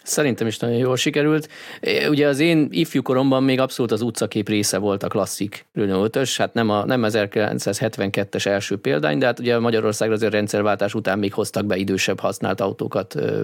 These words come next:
Nyugat-Európából, és akkor szerintem rengeteg ilyen bejött. Volt belőle a turbó változat, ami a tipikus hülye gyerekautó volt akkoriban, amikor én fiatal voltam,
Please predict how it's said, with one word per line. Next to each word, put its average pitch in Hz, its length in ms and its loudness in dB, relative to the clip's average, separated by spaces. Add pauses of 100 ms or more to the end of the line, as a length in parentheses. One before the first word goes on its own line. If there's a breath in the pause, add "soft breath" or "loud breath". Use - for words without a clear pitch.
(100)
Nyugat-Európából, 127 760 0
és 104 120 -2
akkor 107 320 -2
szerintem 110 340 0
rengeteg 104 460 -2
ilyen 113 200 -2
bejött. 139 340 0 (340 loud breath)
Volt 113 180 0
belőle 101 240 2
a 95 60 0
turbó 104 380 0
változat, 98 480 0
ami 101 200 -2
a 92 80 0
tipikus 117 440 -4
hülye 156 180 2
gyerekautó 110 520 0
volt 107 180 0
akkoriban, 104 400 -2
amikor 101 260 2
én 101 120 2
fiatal 101 400 0
voltam, 113 420 0